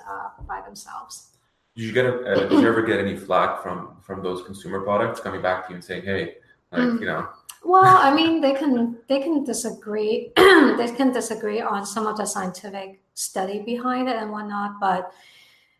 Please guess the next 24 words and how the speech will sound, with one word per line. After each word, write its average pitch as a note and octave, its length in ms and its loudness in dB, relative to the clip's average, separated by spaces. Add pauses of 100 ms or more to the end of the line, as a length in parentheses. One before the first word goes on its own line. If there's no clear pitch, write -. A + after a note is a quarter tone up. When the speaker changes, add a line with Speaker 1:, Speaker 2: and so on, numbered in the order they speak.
(120)
Speaker 1:
the A#3+ 120 4
way A#3 200 4
we D4 160 2
approach A3+ 440 0
it, A#3+ 120 0
if G#3 280 -4
that G#3+ 320 2
particular G#3 640 -6
substance G3 580 -8
is G3 380 -12
present E4 580 -2
Speaker 2:
Mm-hmm. A#2+ 280 -8
Speaker 1:
and F#3 360 -4
that G3 200 -2 (320)
would G3+ 180 -8
have F#3+ 280 -8
that F#3+ 200 -4
rating, B3+ 440 -4
the C4+ 140 -4
only A#3 220 -2
way A3+ 120 -2
to A3+ 140 -8
don't G3+ 260 -10
have F#3+ 240 -6